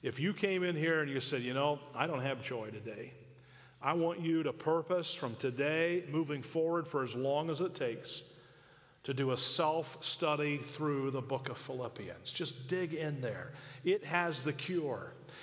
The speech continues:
It will point you to Jesus. It will help you cultivate joy in your life like nothing else. Satisfaction in and through Jesus and learning to rest there will certainly bring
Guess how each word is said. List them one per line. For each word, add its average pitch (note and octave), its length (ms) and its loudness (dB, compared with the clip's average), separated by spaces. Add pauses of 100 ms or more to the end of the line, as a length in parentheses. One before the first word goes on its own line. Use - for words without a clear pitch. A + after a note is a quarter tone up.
It G#3 160 4
will F3 140 2
point G3+ 420 2
you E3+ 240 4
to D3+ 140 0
Jesus. B2+ 840 0 (200)
It F#3+ 160 4
will D#3+ 180 4
help F#3 420 4
you E3+ 140 2
cultivate D3+ 800 2
joy C#3 640 2 (240)
in F#3+ 160 2
your F#3 220 2
life C#3+ 420 2
like B2 180 2
nothing E3 600 0
else. - 580 -4 (640)
Satisfaction C#3+ 960 0 (400)
in D3 420 2
and A2 160 -4
through C3+ 560 0 (200)
Jesus A#2 680 -6 (240)
and B2+ 200 2
learning C#3 320 2
to C3 140 -4
rest C3 520 0
there F#2 320 -6 (420)
will A#2 120 -4
certainly B2 680 0 (120)
bring A2 440 -4